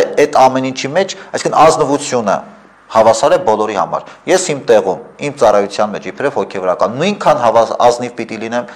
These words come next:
ինչքան, ասենք, ը, պաշտոնյան կամ բանվորը իր ծառայության կամ իր աշխատանքի։ Այստեղ միանշանակ ազնվությունը, սերը, ճշմարտա-, ճշմարտացի-, այստեղ որևէ պայմանականություն չկան։ Հստակ է, սա ազնիվ է, սա ճիշտ է, սա, ը,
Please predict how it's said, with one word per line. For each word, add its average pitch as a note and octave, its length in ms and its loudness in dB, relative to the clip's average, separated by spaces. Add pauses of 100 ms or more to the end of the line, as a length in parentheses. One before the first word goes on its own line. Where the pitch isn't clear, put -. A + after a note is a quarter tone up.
(120)
ինչքան, A#2+ 380 -2
ասենք, A#2 420 -4
ը, - 540 -6
պաշտոնյան A#2 840 2
կամ F#2 260 0
բանվորը C#3+ 600 4 (100)
իր D3+ 260 -4
ծառայության G#2+ 640 -2
կամ F2+ 240 -2
իր G#2 120 -6
աշխատանքի։ - 580 -6
Այստեղ G#3 420 0
միանշանակ A#2+ 720 -2 (180)
ազնվությունը, B2+ 720 -2
սերը, A2+ 460 0 (340)
ճշմարտա-, C3+ 640 2 (100)
ճշմարտացի-, - 680 -2
այստեղ - 260 -6 (100)
որևէ C#3 400 4
պայմանականություն A2+ 840 2
չկան։ - 380 -6
Հստակ F3+ 580 0
է, G3+ 40 2 (340)
սա - 260 2
ազնիվ D3 400 2
է, F3+ 100 2
սա - 240 -4
ճիշտ - 380 -8
է, D#3 120 2
սա, A2 220 0
ը, F2+ 400 -2